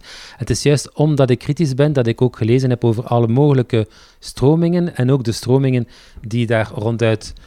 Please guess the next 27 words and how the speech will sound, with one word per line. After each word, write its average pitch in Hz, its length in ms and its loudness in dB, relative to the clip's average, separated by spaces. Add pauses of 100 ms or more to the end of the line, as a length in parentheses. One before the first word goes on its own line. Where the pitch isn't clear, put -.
(140)
eh, 104 400 0
agressief 104 640 -4
tegenover 104 500 0
zijn, 127 200 0
want 127 120 -2
er 113 80 0
zijn 104 120 0
ook 107 120 -2
heel 117 100 0
veel 110 100 0
mensen 110 260 -4
die 104 200 -2 (380)
heel 117 240 0
sceptisch - 640 -4
zijn 123 180 2
tegenover 120 460 0
al 190 160 0
het 135 100 -2
spirituele. 113 640 -2 (460)
En 123 120 -4
dus, 139 240 0
ehm, 117 600 2 (280)
heb 127 180 -2
ik, 123 200 -2
eh, 117 460 2 (380)
heb 113 100 -2
ik, 107 100 -18